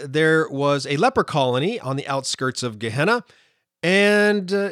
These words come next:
every day the lepers would come forth from their caves and nooks and crannies, and they would scavenge through the garbage dump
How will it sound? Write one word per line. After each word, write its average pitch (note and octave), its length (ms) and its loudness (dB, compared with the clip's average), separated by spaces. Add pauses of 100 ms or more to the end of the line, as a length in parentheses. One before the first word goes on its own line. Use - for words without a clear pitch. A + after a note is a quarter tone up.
every A3 260 0
day F3+ 420 4
the F3 160 -2
lepers E3 420 0
would D3+ 140 -4
come D#3 220 -2
forth C#3 300 -4
from C#3+ 100 -6
their D3 120 -2
caves C3+ 460 -4
and C3 120 -6
nooks - 260 -8
and B2 100 -8
crannies, F#3+ 540 -4
and C#3 180 -4
they C3+ 160 0
would C3 200 -4
scavenge B2+ 760 -4
through B2 400 -6
the A2+ 100 -10
garbage A2 640 -6
dump G#2+ 320 -10